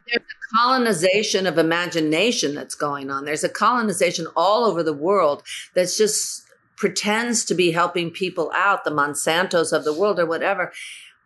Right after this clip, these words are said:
We're getting to the point where we don't have soil. I mean, we, just the basic water, air. We don't, we don't own seeds. You know, p-, farmers are going under. When the farmers are going under,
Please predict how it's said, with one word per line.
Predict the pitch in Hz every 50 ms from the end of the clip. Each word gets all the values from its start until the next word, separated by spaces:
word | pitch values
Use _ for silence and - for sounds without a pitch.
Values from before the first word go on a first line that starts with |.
| _ _ 170
We're | 165 208 220 196 170
getting | 202 208 214 254 254 220
to | - 202
the | 175 185
point | - - 190 196 196 170
where | 180 170
we | 160 175 165
don't | 139 - 175 165 170 175 165
have | - 170 156 156 156 -
soil. | - - - - 170 170 196 226 240 175 - - - _ _ _ _ _ _ _ _ _ _ _ -
I | 170 165
mean, | 170 180 175 175 180 175 175 - _ _ -
we, | 175 190 214 208 165 165
just | 170 240 262 - - -
the | 226
basic | 180 151 139 131 - 170 175 208 233 226 - - 196 185 - - - - - 139 123 117
water, | 123 131 147 185 208 185 127 101 - - - _ _ - - _ _ _ _
air. | 147 165 190 202 208 185 143 101 - - - _ _ _ _ _ _ -
We | 165 180 185
don't, | - 175 180 202 214 208 - - 170
we | 170 180 165
don't | 196 190 196 202 202
own | - 175 170 165 156
seeds. | 156 - - - - 196 214 220 185 143 123 233 - - - - - - _ _ _ _ _ _ _ _ _ _ _ _ _ _ -
You | 160 170 165
know, | 170 165 165 170 180 185 175 -
p-, | - 202 - 156 - - -
farmers | - 185 196 233 247 233 233 170 185
are | 185 156
going | 175 170 170 165 165 170 -
under. | 165 170 196 208 190 170 143
When | 131 143 147 151
the | 160
farmers | 156 - - 170 175 202 226 240 233 202
are | 196
going | 165 165 170 165 165 156 151
under, | 160 190 208 208 180 160 135 131 120 123 123